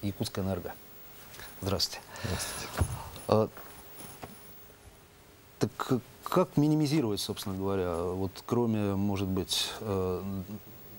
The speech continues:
Speaker 1: ну, каких-то прозвучавших уже, да, э, идей, риски для людей, живущих там на севере?
Speaker 2: Ну, я считаю, что должна быть разработана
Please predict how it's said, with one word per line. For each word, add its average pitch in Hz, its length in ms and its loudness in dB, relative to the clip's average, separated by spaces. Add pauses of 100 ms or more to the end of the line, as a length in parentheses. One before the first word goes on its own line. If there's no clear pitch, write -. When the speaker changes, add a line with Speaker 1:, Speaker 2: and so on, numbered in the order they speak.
(2250)
Speaker 1:
ну, 120 100 4
каких-то - 340 0
прозвучавших 98 680 -2
уже, 87 180 -2
да, 98 360 0 (180)
э, 90 240 0
идей, 101 400 4
риски - 360 0 (100)
для 87 380 2
людей, 87 260 2
живущих 87 320 0
там 95 160 -8 (800)
на 98 120 -4
севере? 82 260 -6 (1400)
Speaker 2:
Ну, 143 180 2 (580)
я 113 160 4
считаю, 113 340 2
что - 140 0
должна 110 320 4
быть 104 200 2
разработана 104 680 4